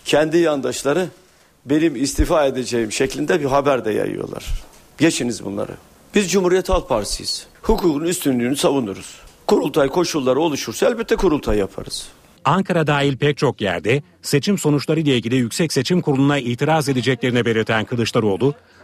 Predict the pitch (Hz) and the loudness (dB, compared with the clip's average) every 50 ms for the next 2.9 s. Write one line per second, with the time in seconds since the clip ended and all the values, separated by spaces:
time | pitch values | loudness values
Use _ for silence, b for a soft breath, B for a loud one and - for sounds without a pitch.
0 | B B 139 165 170 - - 135 120 113 - 117 113 131 143 147 - - 127 135 | B B 0 0 0 0 -2 -2 0 0 0 0 2 2 0 0 -2 -2 -2 -2
1 | 127 120 185 180 175 165 - 135 - 131 113 - - 127 123 127 131 156 151 135 | -2 0 0 -2 0 0 0 0 2 0 0 2 0 0 2 2 2 2 2 0
2 | 131 123 131 135 110 127 131 120 104 104 90 - 98 82 76 71 - - | 0 2 0 0 2 2 0 2 0 0 -4 -4 -8 -10 -12 -12 -14 -16